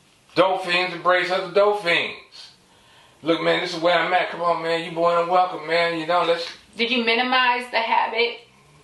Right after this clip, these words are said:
Speaker 2: uh, while you were in it because of maybe your status or having money or still working or whatever the case?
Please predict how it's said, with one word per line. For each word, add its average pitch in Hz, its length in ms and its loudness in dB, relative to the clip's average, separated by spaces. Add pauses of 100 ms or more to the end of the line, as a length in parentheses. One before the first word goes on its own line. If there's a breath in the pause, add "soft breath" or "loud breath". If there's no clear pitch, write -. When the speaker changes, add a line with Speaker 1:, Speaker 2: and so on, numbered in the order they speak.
(300)
Speaker 2:
uh, 170 840 2
while 196 400 2
you 202 80 -2
were 196 80 0
in 185 180 0
it 208 180 -4
because 196 380 -6
of 170 80 -8
maybe 170 260 0
your 143 180 -4
status 170 600 0
or 156 80 0
having 151 400 -2
money 170 380 0
or - 100 0
still - 380 -2
working 220 460 0
or 160 140 4
whatever 208 360 0
the 185 80 -6
case? 190 240 -2